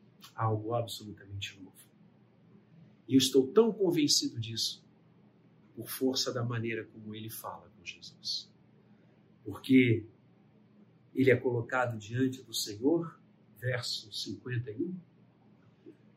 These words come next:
e Jesus lhe faz uma pergunta encharcada de misericórdia, de graça e de carinho.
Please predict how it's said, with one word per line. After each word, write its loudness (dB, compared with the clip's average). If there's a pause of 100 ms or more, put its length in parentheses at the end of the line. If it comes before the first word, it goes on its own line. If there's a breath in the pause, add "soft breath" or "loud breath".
(300)
e -2
Jesus 0
lhe -6
faz 0
uma -12
pergunta -12 (880)
encharcada -2
de -8
misericórdia, -8
de -10
graça -8
e -10
de -16
carinho. -14